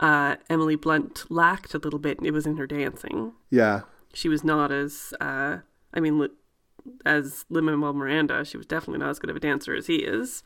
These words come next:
Speaker 2: No.
Speaker 1: And
Speaker 2: And even he, he was a little bit the, uh,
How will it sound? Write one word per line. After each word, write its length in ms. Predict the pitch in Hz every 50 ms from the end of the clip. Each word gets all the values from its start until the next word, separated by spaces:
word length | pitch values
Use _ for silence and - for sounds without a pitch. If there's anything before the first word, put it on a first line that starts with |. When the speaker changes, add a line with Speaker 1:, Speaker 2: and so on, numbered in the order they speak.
| - - -
Speaker 2:
No. 440 | 123 117 107 104 104 104 101 104 -
Speaker 1:
And 600 | - 175 160 156 151 151 147 143 139 147 - - -
Speaker 2:
And 140 | - 170 165
even 200 | 175 165 147 120
he, 600 | 110 - - 214 208 190 165 151 143 139 139 - - - - - - - _ _ _ _ - - - - - _ _
he 200 | - 147 202 214
was 140 | 202 180 143
a 40 | 131
little 560 | 117 113 113 120 127 151 175 190 214 220 220
bit 420 | 190 190 208 208 202 - - - - _ -
the, 360 | 147 127 175 175 170 175 175
uh, 300 | 170 170 170 165 165 165